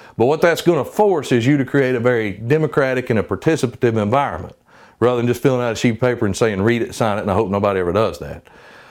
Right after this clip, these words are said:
But what that creates is involvement. Remember culture we talked about, uh, when we were talking about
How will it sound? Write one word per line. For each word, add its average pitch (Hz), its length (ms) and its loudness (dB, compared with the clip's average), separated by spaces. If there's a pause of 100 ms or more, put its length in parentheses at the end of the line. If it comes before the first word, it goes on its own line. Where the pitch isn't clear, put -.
(180)
But 151 160 2
what 196 120 2
that 208 220 0
creates 240 460 0
is 143 500 0 (160)
involvement. 175 720 2
Remember 170 340 4
culture 180 380 0
we 127 100 2
talked 131 280 0
about, 123 360 0
uh, 104 200 0
when 98 420 -2
we 120 100 0
were 117 60 0
talking 127 320 0
about 110 340 0